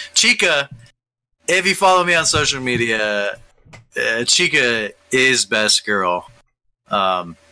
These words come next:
almost number one waifu over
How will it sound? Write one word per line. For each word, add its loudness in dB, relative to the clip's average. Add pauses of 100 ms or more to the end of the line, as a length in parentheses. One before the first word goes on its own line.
(260)
almost 2 (680)
number 2
one 0
waifu 0
over 0